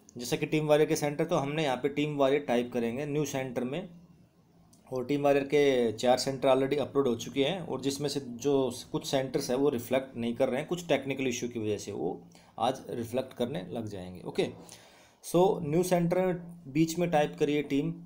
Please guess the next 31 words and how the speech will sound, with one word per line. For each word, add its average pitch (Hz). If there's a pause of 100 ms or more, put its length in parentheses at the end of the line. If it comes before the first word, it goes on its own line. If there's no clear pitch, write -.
(160)
वॉरियर। 120
अगर 110
आप 113
टीम 123
वॉरियर 117
के 120
सेंटर 113
के 113
साथ 117
जुड़ना 110
चाहते 95
हो, 120
definitely 110
आपको 117 (360)
हमारे 101
टीम 120
वॉरियर 113
एजुकेशन 120
सेंटर 110
से 113
पूरा 117
सपोर्ट 135
मिलेगा 113
all 131
over 127
इंडिया 120
की 117
टीम 110
को 156 (840)
totally। 113 (400)
ओके, -